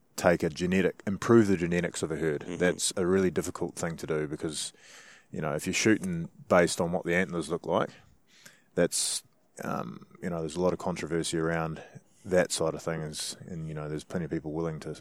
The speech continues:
Speaker 1: pipe up and talk about it on social media. But if you're shooting for it, you know, what an antler structure looks like,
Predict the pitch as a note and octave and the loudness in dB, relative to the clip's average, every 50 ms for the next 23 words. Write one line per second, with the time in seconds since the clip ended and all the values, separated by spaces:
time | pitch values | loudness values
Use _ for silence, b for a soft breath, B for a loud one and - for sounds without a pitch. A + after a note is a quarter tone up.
0 | - _ _ - - E2 D#2 D#2+ E2 - E2+ D#2 - F2+ E2 - - D#2 D#2+ D#2+ | -16 _ _ -4 -2 -2 0 -2 -2 -4 -6 -6 -6 -6 -6 -4 -4 -4 -4 -4
1 | D#2 D#2 D#2 D#2 D2+ - E2+ D#2+ D#2 - D#2 D#2 E2 E2+ E2 D2 D2+ C#2+ - - | -4 -4 -4 -6 -6 -4 -4 -4 -4 -6 -8 -6 -4 -4 -2 -2 -4 -4 -6 -8
2 | - - B B B B B B B B B - F2+ F2 - F#2 F2+ - - A2+ | -12 -18 B B B B B B B B B 0 0 0 0 -2 0 4 6 6
3 | A2+ - - - - F2+ E2+ D#2+ - - _ - G2+ F2+ E2 D#2 D2+ D2 D2+ D#2+ | 6 6 4 0 -2 0 0 0 0 -2 _ -6 -4 -2 -2 -2 -4 -4 -2 0
4 | F2+ F2 E2 E2+ E2+ F#2+ - D2 F2 D#2+ D#2+ - - - - - - - - - | 2 2 4 4 2 0 0 -2 -4 -6 -6 -8 -10 -4 0 2 2 2 0 -2
5 | E2 C#2 - - - - D#2 - | -6 -6 -8 -8 -4 -4 -2 -2